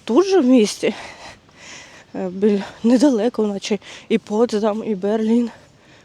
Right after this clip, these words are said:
Берлін, що за наголос. Але, на жаль, тут немає нормальної кави. Є одна кафешка,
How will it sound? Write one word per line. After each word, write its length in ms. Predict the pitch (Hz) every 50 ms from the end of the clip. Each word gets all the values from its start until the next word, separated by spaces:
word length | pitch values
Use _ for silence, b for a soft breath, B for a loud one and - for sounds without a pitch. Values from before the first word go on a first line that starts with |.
| B _ -
Берлін, 380 | 165 156 147 170 165 160 175 180 B B B B -
що 160 | - - 175
за 120 | 175 165 185 B B B B - _ _ B B B B B B B B B B B B B B B -
наголос. 540 | 196 185 180 180 196 185 170 190 - - B B B B B B B - - -
Але, 520 | - 185 190 185 190 220 262 285 294 294 262 B B B B B B B B B B B B B B B -
на 140 | 240 233 226
жаль, 280 | 214 202 170 - - 262 B B B B B B - - - - - - - - - -
тут 300 | - - 220 247 - - B B B B B B B -
немає 720 | 208 202 208 202 208 202 220 247 254 254 240 226 226 214
нормальної 540 | 208 185 180 196 185 190 208 196 190 185 185 180
кави. 300 | - 196 180 160 165 170
Є 220 | 185 - - 277
одна 340 | 294 262 233 220 240 220 226 B B B B B B B B B B B B B - - - - - - - - - _ - - - - - - B B B B B B B B B B
кафешка, 720 | - - 214 208 - - 220 226 226 - - - 226 208 202